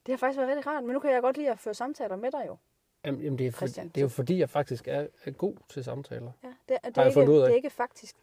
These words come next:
Speaker 1: Du er lidt overrasket stadigvæk.
Speaker 2: Men det er stadigvæk, hver dag, jeg står op, tænker jeg bare... ja, nej. <laughs> Hver, jeg aner ikke, hvad dagen i morgen bringer. Jo, det gør jeg, men, øh,
Speaker 1: Ja.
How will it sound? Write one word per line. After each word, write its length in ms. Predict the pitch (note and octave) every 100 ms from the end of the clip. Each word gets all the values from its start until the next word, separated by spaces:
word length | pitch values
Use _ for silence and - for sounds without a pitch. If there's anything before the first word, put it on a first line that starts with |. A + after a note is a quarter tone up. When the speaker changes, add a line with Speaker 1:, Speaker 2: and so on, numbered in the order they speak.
| -
Speaker 1:
Du 100 | C4
er 40 |
lidt 180 | B3+ C4
overrasket 440 | B3+ C4+ A#3 - G3+
stadigvæk. 340 | B3+ B3+ A3+ _ _ F4 D#4+ - -
Speaker 2:
Men 100 | B2+
det 40 |
er 60 | B2
stadigvæk, 320 | - D3 B2
hver 160 | C3+ C#3+
dag, 100 | A#2+
jeg 100 | G#2+
står 100 | A#2
op, 100 | B2
tænker 220 | A#2+ G#2+
jeg 60 | A2
bare... 80 | A2 _ _ _ _ -
ja, 140 | G#2+ G#2 _ - -
nej. 180 | G#2 G#2+ - - - G3+
<laughs> 760 | - G#3 - - - - -
Hver, 200 | C#3 D#3
jeg 340 | D#3 C#3 C3+ D3
aner 260 | D#3 C#3 A#2+
ikke, 120 | B2
hvad 120 | A#2+
dagen 220 | B2+ A#2
i 20 |
morgen 220 | A2+ A#2+ B2
bringer. 260 | A#2 A2 A2
Jo, 120 | A2+ A#2
det 100 | A2+
gør 80 |
jeg, 100 | A2 A2 -
men, 160 | C3 A#2
øh, 60 | B2 B2+ _ _ _ _
Speaker 1:
Ja. 120 | G#3